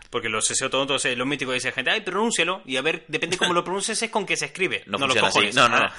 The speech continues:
Speaker 2: No
Speaker 1: mí no
Speaker 2: tenemos esos fonemas, ¿sabes?
Speaker 1: A mí no se me aplica ese nombre, es que puede ir por ese lado. Después dije, "No, espera, si montó el vídeo y puso el cartel, es con eso".
Speaker 2: Ya, no, además, es que luego dentro del listado de cosas de las que hablamos, lo escribí bien abajo,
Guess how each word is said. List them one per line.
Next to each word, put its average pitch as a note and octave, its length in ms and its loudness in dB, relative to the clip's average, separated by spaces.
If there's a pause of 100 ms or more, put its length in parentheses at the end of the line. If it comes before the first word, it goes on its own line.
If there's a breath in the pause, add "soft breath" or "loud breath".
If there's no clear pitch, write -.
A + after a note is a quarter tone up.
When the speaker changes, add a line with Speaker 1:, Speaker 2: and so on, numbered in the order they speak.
Speaker 2:
No C#3+ 120 4
Speaker 1:
mí D#3 60 6
no F#3 60 8
Speaker 2:
tenemos F#3 200 4
esos E3+ 160 2
fonemas, G2+ 440 2
¿sabes? A2 340 -2
Speaker 1:
A B2+ 120 4
mí E3+ 100 0
no E3+ 100 4
se D3 80 -4
me C3 80 -4
aplica B2+ 220 -4
ese - 120 -4
nombre, G#2 180 -8
es - 40 -8
que A#2 80 -6
puede G3 220 0
ir C#3+ 100 -2
por B2 120 -2
ese D3+ 120 -2
lado. A2+ 240 0
Después C3 260 -6
dije, - 200 -6
"No, B2+ 140 -8
espera, G#2 260 -6
si C3 100 -6
montó C3 240 -6
el F#3 120 -4
vídeo E3+ 240 -4
y A2 60 -8
puso D3 280 -4
el A#2+ 100 -6
cartel, G#2 400 -4
es - 80 -12
con G#2 160 -4
eso". G#2 220 -4 (180)
Speaker 2:
Ya, C#3 220 -2
no, D3 180 2
además, C3 520 0
es - 120 -2
que B2+ 160 -4
luego D#3+ 320 0
dentro D#3 460 -4
del G2 680 0
listado C#3 380 -2
de C#3 100 -2
cosas C#3 300 -4
de A#2+ 80 0
las A2 100 -2
que - 80 -6
hablamos, B2+ 400 -6
lo A#2 80 -2
escribí D3 340 -4
bien C#3+ 200 -2
abajo, B2 420 -6